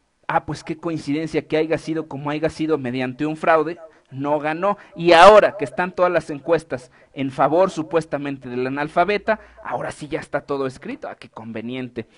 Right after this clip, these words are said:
Hay un documental muy interesante que, eh, nos, bueno, que nos habían mandado ya hace un tiempo por Twitter y que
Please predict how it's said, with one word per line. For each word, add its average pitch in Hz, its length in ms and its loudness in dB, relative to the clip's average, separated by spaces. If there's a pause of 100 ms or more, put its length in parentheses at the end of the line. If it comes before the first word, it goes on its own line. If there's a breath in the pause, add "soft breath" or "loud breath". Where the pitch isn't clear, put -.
(360 loud breath)
Hay 359 160 -4
un 359 160 -6
documental 247 720 -2
muy 240 240 -4
interesante 185 800 -6 (640 soft breath)
que, 170 640 -2
eh, 156 500 -2
nos, 156 680 -14
bueno, 214 260 0
que 190 100 -10
nos 165 240 -8
habían 220 260 -6
mandado 190 380 -2
ya 170 260 2
hace 170 200 -4
un 160 140 -12
tiempo 151 320 -10
por 123 260 -10
Twitter 139 440 -6 (840 soft breath)
y 170 240 -12
que 156 640 -2